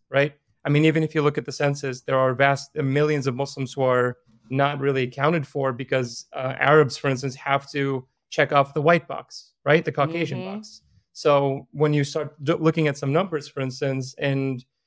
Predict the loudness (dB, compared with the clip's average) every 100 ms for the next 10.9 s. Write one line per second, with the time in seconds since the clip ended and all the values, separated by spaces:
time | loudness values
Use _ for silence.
0 | _ _ -8 -4 -2 2 6 6 6 2
1 | 2 4 2 2 -4 -4 -6 -4 -2 0
2 | -2 -6 _ _ _ _ _ _ _ -2
3 | -2 0 -2 -2 -4 -4 -4 0 0 -2
4 | -4 -4 -4 -6 -4 -8 -12 _ _ -10
5 | -6 -6 -10 -6 -4 0 2 0 -4 -8
6 | -8 -10 -4 -2 0 -2 -4 -10 -12 -12
7 | -14 -20 _ 2 2 -2 _ -20 -4 0
8 | 0 2 2 2 -2 -4 -4 -6 0 2
9 | 6 6 4 2 2 0 0 -4 0 0
10 | 0 -8 -8 -8 -8 -12 -18 -20